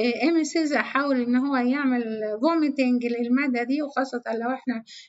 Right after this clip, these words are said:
الشخص ده موجود في المنزل، فمن الاسعافات السريعه ان انا احاول اعمل له فوميتنج. يعني افرض طفل شرب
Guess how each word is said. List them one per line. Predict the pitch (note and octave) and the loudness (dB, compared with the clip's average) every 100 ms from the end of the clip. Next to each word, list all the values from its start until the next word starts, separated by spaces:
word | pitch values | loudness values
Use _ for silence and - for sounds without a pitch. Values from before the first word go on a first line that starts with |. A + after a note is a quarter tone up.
| - | -8
الشخص | G3 C4+ C4 C#4 | -4 -2 -2 -2
ده | A#3+ | 0
موجود | A#3+ A3 A3+ C4+ | 0 0 -2 -2
في | - | -4
المنزل، | G#3+ A#3 D#4 D4+ D#4+ | -2 0 0 0 -2
فمن | C#4+ A#3+ A#3 | 0 -2 -2
الاسعافات | A3 G#3+ - A3 A#3+ C#4+ | -4 -6 -6 -4 -4 -4
السريعه | - A3+ C4 C4+ | -6 -2 0 0
ان | A#3+ B3 | 0 0
انا | C4+ C4+ - - - | 0 -2 -6 -14 -8
احاول | - D#4+ D4+ B3+ | -4 -2 0 0
اعمل | A3 A#3+ C4 | 0 0 0
له | A#3+ | 0
فوميتنج. | A3 C4 A#3 - G#3+ G#3 _ _ - | 0 0 0 -4 -10 -12 _ _ -8
يعني | G3 | -2
افرض | C4+ C4 B3 B3 | -2 0 -2 0
طفل | E4+ F4 A#3+ | -2 0 -2
شرب | A#3 C4+ B3+ A3 | 0 -2 0 -2